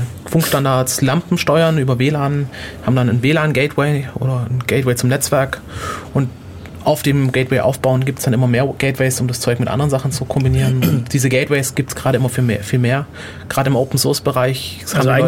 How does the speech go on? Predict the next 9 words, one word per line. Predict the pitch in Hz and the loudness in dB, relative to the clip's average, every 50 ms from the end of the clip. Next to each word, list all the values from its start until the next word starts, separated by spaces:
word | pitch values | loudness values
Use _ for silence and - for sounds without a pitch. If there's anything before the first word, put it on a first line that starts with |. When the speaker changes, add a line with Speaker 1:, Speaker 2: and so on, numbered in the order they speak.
| 156 | 2
Speaker 1:
Leute | 131 131 | 2 2
Speaker 2:
so | 156 143 | 0 0
zusammengehackt | 147 - 143 131 127 123 131 131 123 113 104 98 - 131 - - - - | 0 0 0 2 2 2 2 2 2 0 0 -2 -2 -4 -4 -4 -6 -4
von, | - 135 123 120 120 | -2 0 0 0 0
von | - - 135 120 | 0 0 0 0
fertigen | - - 135 131 - 127 123 123 | 2 0 0 2 2 2 2 2
Systemen. | 120 120 120 - - - 135 127 120 117 117 120 - - - - - | 2 2 0 0 0 0 0 2 0 -2 -4 -6 -8 -12 -10 -4 -2
Speaker 1:
Genau, | 127 123 117 123 127 | 0 2 2 2 2
und | 120 117 - - - | 0 0 -4 -6 -8